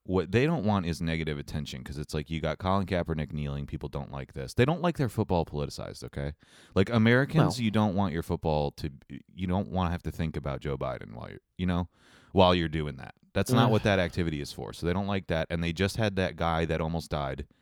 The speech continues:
Speaker 1: 'cause he had, like, a near fatal heart
Speaker 2: Oh,
Speaker 1: attack.
Speaker 2: yeah, yeah, yeah.
Speaker 1: And they're like, "All right, enough.
Speaker 2: We're
Speaker 1: Maybe
Speaker 2: good.
Speaker 1: we would have brought out Kanye if Damar Hamlin hadn't almost kicked it live on camera.
Speaker 2: Yeah.
Speaker 1: But we're not, we're not risking
Speaker 2: And
Speaker 1: it this
Speaker 2: not
Speaker 1: time."
Speaker 2: stop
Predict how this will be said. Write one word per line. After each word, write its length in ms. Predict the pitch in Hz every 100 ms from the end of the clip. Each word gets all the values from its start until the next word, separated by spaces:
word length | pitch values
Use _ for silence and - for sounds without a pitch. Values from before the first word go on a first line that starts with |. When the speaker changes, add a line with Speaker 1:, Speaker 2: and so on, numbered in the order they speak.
| _ _ -
Speaker 1:
'cause 120 | 92
he 80 | 82
had, 180 | 78 76
like, 140 | 76
a 180 | 82 78
near 260 | 71 82 82
fatal 320 | - 80 76
heart 160 | - 135
Speaker 2:
Oh, 180 | 127 110
Speaker 1:
attack. 120 | -
Speaker 2:
yeah, 40 |
yeah, 120 | 107 104 101
yeah. 80 | 98 - _ _ -
Speaker 1:
And 100 | 85
they're 100 | 85
like, 220 | 85 -
"All 80 | 101
right, 180 | 78 -
enough. 480 | 80 78 69 - -
Speaker 2:
We're 240 | 151 143 127
Speaker 1:
Maybe 400 | 117 135 147 156
Speaker 2:
good. 40 | 135
Speaker 1:
we 100 | 131
would 160 | 123
have 80 | 113
brought 240 | 107 98 90
out 160 | 85
Kanye 400 | - 87 82 80
if 120 | 76
Damar 280 | - 76 76
Hamlin 340 | 73 76 73 71
hadn't 300 | 76 71 73
almost 260 | 73 71
kicked 280 | - 71 -
it 120 | 69 - _ _ _ -
live 320 | 78 73 76
on 140 | 71 73
camera. 440 | - 76 71 69
Speaker 2:
Yeah. 480 | 127 123 117 107 107
Speaker 1:
But 140 | 92 82
we're 100 | 90
not, 260 | 80 78
we're 100 | 85
not 180 | 85 80 - -
risking 300 | 78 - 71
Speaker 2:
And 140 | 127 120
Speaker 1:
it 40 |
this 40 | 113
Speaker 2:
not 100 | -
Speaker 1:
time." 160 | 69 69
Speaker 2:
stop 420 | - 101 95